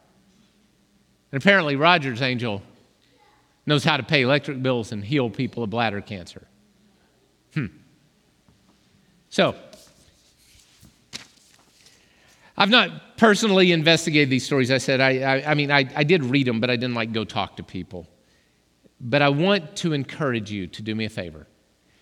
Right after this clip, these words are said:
Just simply open up your heart to the supernatural message of angels. And that leads me to what is their message. There are three reasons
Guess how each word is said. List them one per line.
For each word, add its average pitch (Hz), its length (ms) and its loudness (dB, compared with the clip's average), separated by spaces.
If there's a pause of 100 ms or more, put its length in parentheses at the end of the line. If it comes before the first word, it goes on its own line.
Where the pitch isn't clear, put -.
(260)
Just - 180 -6
simply 196 460 -2
open 156 340 0
up 147 160 -4
your 143 80 -4
heart 98 340 -6 (840)
to 147 100 -6
the 123 100 -2
supernatural 151 680 -2
message 110 320 -6
of 123 80 -4
angels. 139 460 -6 (240)
And 214 100 2
that 277 140 4
leads 190 240 4
me 185 160 4
to - 120 -2
what 202 220 4
is 185 160 4
their 147 120 2
message. 123 400 -2
There 190 120 2
are 165 40 2
three 254 260 4
reasons 156 480 2